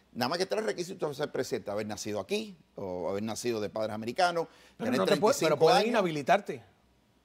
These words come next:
Speaker 2: a
Speaker 1: Y
Speaker 2: cualquier
Speaker 1: ca-, y,
Speaker 2: ciudadano, ¿no?
Speaker 1: y, y, no, no,
Speaker 2: Después
Speaker 1: no,
Speaker 2: yo voy
Speaker 1: no
Speaker 2: a
Speaker 1: a
Speaker 2: tener
Speaker 1: nivel
Speaker 2: aquí a un, a un
Speaker 1: presidencial.
Speaker 2: fiscal y abogado
Speaker 1: No a
Speaker 2: para
Speaker 1: nivel
Speaker 2: hacer el
Speaker 1: presidencial.
Speaker 2: análisis
Speaker 1: Yo he hablado
Speaker 2: jurídico.
Speaker 1: esto con abogados constitucionales y me dicen, "Tienes que tener treinta y cinco años, tienes que haber vivido en los Estados Unidos por catorce años y haber
Speaker 2: Pero si
Speaker 1: nacido
Speaker 2: tú te
Speaker 1: o
Speaker 2: llevas
Speaker 1: aquí".
Speaker 2: documentos federales,
Speaker 1: No.
Speaker 2: dice, eh, eh,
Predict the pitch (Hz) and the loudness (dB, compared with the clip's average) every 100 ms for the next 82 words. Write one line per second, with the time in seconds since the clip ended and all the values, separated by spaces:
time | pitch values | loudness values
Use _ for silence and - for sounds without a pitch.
0 | _ 135 135 139 143 139 190 160 190 254 | _ -2 2 4 4 4 6 6 4 2
1 | 190 311 - 131 123 - 120 - 117 117 | -2 -4 -6 -8 -6 -6 -8 -8 -10 -6
2 | 120 104 90 110 - 262 262 - - 247 | -4 -6 -6 0 4 6 8 6 6 6
3 | 262 233 254 247 233 247 247 143 135 208 | 6 6 6 6 6 4 2 4 4 4
4 | 202 - 208 208 180 170 185 202 190 165 | 2 4 4 6 4 6 8 8 6 6
5 | 156 143 156 147 - - 180 185 175 160 | 6 6 4 2 4 4 4 6 4 6
6 | 139 139 160 160 170 147 139 123 120 123 | 6 8 8 8 6 4 2 4 6 8
7 | 131 - 117 127 113 127 120 117 104 110 | 6 2 -6 -6 -6 -2 0 0 0 0
8 | 139 139 139 - - - 143 165 151 156 | 0 2 0 -4 -14 -2 0 2 0 0
9 | 143 127 113 156 151 165 190 226 262 - | -2 -4 -4 -4 4 6 6 2 -4 -8
10 | - - 127 135 131 127 135 135 127 113 | -18 -2 -2 2 2 4 4 4 2 0
11 | - 123 120 123 123 117 131 - 185 202 | -2 -2 -2 -2 -2 -2 -2 4 4 4
12 | 208 - - 131 113 123 139 139 135 - | -2 -8 -2 2 4 4 2 0 0 2
13 | 117 - - 220 226 - 226 190 180 180 | 4 4 6 6 8 6 6 4 4 2
14 | 170 190 185 175 165 160 156 131 127 131 | 2 2 2 2 4 6 6 4 2 2
15 | 156 151 151 147 - 135 | 2 2 0 0 2 -2